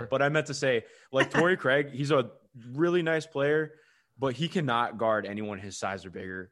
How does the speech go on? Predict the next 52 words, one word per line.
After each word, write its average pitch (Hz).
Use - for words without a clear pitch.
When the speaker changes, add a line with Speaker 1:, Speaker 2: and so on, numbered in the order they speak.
Speaker 2:
Like, 101
oh 104
my 95
God, 92
it 95
is 98
a 95
nightmare. 95
And 117
that 139
would 139
be, 151
like, 143
the 139
idea 113
of 107
getting 110
somebody 101
like 98
him 107
is 98
to 104
guard 107
somebody 104
that 101
size, 101
'cause 104
there's 113
nobody 120
on 110
the 101
team 110
who 101
can 98
do 107
that 92
Speaker 1:
Right. 98
Speaker 2:
at 107
a 107
good 107
enough 104
level. 95
And 101
he 104
just 104
gets -
torched 107
by 98
guys 92
his -
size. -
Um, 76